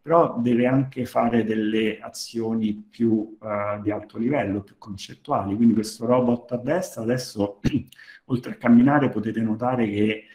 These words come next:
guarda la palla, quindi è anche in grado di riconoscere quali sono gli oggetti di interesse, in questo caso per il calcio robotico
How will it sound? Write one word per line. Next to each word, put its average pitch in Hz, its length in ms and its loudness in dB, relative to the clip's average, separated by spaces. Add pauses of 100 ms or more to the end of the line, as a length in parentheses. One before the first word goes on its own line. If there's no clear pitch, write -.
(200)
guarda 117 640 4
la 104 160 0
palla, 110 560 0
quindi 107 280 2
è 101 40 2
anche 107 600 -2
in 110 100 -2
grado 107 420 -6
di 104 140 -2
riconoscere 107 760 -6
quali 104 320 0
sono 120 280 -2
gli 104 100 -4
oggetti 107 480 -8
di 101 120 -10
interesse, 104 1000 -6
in - 80 -20
questo - 300 -16
caso 104 320 -6
per 98 120 -12
il - 100 -20
calcio 101 340 -10
robotico 101 680 -4